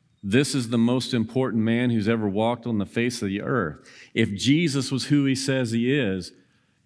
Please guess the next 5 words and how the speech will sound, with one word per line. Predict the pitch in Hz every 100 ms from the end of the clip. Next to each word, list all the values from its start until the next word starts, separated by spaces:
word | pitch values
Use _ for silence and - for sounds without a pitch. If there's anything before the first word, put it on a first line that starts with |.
| _
he's | - 156 151
not | 147 151 143 -
a | 127 160 160 120
issue, | 107 - - 92 92 110 107 _ _ _ _ _ _ _ _
he's | - 131 127 104